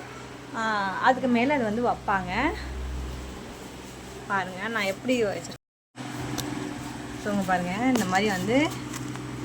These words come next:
ஆ, வச்சோம்னா கண்ணுமை வந்து ஆட்டோமேட்டிக்காக ஃபுல் ஆயிடும். பாருங்க, இந்த மாதிரி ரெண்டு சைடும். இங்க பாருங்க, நிறையா கண்ணுமை ரெடியாக இருக்கா? அதே மாதிரி இந்த சைடும். So,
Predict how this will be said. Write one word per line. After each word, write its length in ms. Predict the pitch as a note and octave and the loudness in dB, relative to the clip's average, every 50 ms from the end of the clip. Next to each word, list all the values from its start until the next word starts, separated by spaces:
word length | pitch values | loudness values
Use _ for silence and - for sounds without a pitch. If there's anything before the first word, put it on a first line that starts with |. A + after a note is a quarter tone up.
| - - - - - - - - - - - - - - - | -8 -8 -8 -10 -10 -10 -10 -10 -10 -10 -8 -8 -6 -6 -4
ஆ, 80 | G3+ G3 G3+ G#3+ | -2 4 6 6
வச்சோம்னா 540 | A3 A3 - - C#4 C4 B3 A#3 A#3 A#3+ C4 D#4+ F#4 - - | 6 6 8 8 10 10 10 10 8 6 6 6 6 4 6
கண்ணுமை 300 | A#3 A#3 C4 C#4 C4+ B3 A3 G#3 | 8 10 12 12 12 10 8 6
வந்து 140 | A3+ B3+ C#4+ B3+ G#3+ | 4 4 4 4 4
ஆட்டோமேட்டிக்காக 580 | A3 A3+ - B3+ B3+ B3 A#3 A3 B3 C4 C4+ C4 - | 2 2 2 4 4 4 2 4 4 6 4 4 4
ஃபுல் 220 | A3 A3 G#3 G3+ | 2 4 4 4
ஆயிடும். 260 | F#3+ F3+ F3 F3 - - G3+ G3 | 4 4 0 -4 -6 -6 -6 -6
பாருங்க, 240 | F#3 F#3+ G#3 A#3 B3+ - - - - - - - - - - - - - - - - - - - - - - - - - - - - | -4 -4 -4 -6 -6 -8 -8 -10 -10 -10 -10 -10 -10 -12 -12 -12 -12 -12 -12 -12 -12 -12 -12 -12 -12 -12 -12 -12 -12 -12 -10 -8 -8
இந்த 120 | G3 F#3+ F#3 | -6 -6 -4
மாதிரி 240 | F3 E3+ E3+ F#3 G#3+ C4+ D4 C#4 | -4 -4 -2 2 4 4 6 6
ரெண்டு 280 | A#3 A#3 B3+ C4 C4 C4+ C4+ | 6 8 8 10 8 8 8
சைடும். 320 | - A3 A#3 A3 G3+ - - - - - - - - - - - - - - - - - - | 6 4 4 4 0 -4 -6 -10 -10 -12 -12 -10 -10 -10 -10 -10 -10 -12 -12 -12 -12 -12 -10
இங்க 100 | - - F#3+ | -6 -4 -2
பாருங்க, 200 | F#3+ F#3+ G3+ A#3 B3+ - - - - - - - - - - - - - - - - - - - - | -2 0 0 0 -2 -2 -4 -8 -10 -10 -10 -10 -10 -10 -10 -10 -10 -10 -10 -10 -10 -10 -8 -4 -2
நிறையா 200 | G#3 G3 G3+ G#3 A3 A3 - - - | 2 4 4 4 2 0 -4 -8 -6
கண்ணுமை 300 | - G#3+ G#3 G#3+ A3 G#3+ G#3 | -4 -4 -2 0 0 0 0
ரெடியாக 240 | G3 G3 G#3 G#3 G3+ G3 | 0 2 2 4 2 2
இருக்கா? 180 | G3 - B3+ C4 A#3+ | 2 4 4 4 4
அதே 120 | G3 G3+ G#3 | 4 4 2
மாதிரி 140 | G#3+ G#3 G3 F#3 | 2 0 0 0
இந்த 100 | F#3 F3+ F3 - | -2 -2 -2 -2
சைடும். 280 | F3+ E3+ - - - - - - - - - - - - - - - - - - - - - - - - - - - - - | -4 -4 -4 -6 -8 -10 -10 -12 -12 -10 -10 -10 -10 -10 -10 -12 -12 -12 -12 -12 -10 -10 -10 -10 -12 -12 -12 -12 -12 -10 -4
So, 60 | - | 0